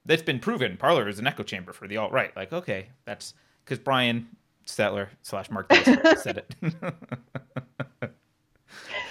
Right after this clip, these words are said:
Speaker 2: I'm, I'm actually, that was a pleasant surprise that I accidentally sent you the Mark
Speaker 1: It was
Speaker 2: Dice
Speaker 1: better.
Speaker 2: version 'cause
Speaker 1: It was
Speaker 2: it
Speaker 1: better.
Speaker 2: was better. <laughs>
Speaker 1: Yeah, it was absolutely better. And, and I don't think Mark Dice would come after us for copyright for using it. Um, but
Speaker 2: No.
Speaker 1: C N N might.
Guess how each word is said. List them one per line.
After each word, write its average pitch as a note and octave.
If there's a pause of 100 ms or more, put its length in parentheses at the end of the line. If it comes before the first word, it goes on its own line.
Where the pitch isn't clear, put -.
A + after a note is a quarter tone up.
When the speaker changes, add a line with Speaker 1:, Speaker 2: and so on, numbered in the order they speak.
(240)
Speaker 2:
I'm, A3
I'm A3
actually, A#3
that -
was G3
a F#3
pleasant F#3+
surprise G3
that F3
I E3+
accidentally E3
sent -
you E3
the E3+
Mark E3
Speaker 1:
It F3+
was F#3+
Speaker 2:
Dice G#3
Speaker 1:
better. A3
Speaker 2:
version B3+
'cause C4 (280)
Speaker 1:
It E3+
was E3
Speaker 2:
it C3
Speaker 1:
better. D#3+
Speaker 2:
was B3
better. D#4
<laughs> F4+ (240)
Speaker 1:
Yeah, C#3
it B2+
was C3+
absolutely C#3
better. A2 (500)
And, B2 (200)
and D#3+
I E3
don't G3+
think E3
Mark D#3+
Dice F3+
would A#2+
come C3+
after B2
us A2+
for A#2
copyright A2+
for G#2+
using A#2+
it. F2+ (640)
Um, G#2+
but F#3
Speaker 2:
No. C#4+
Speaker 1:
C E3
N D#3
N C#3
might. B2+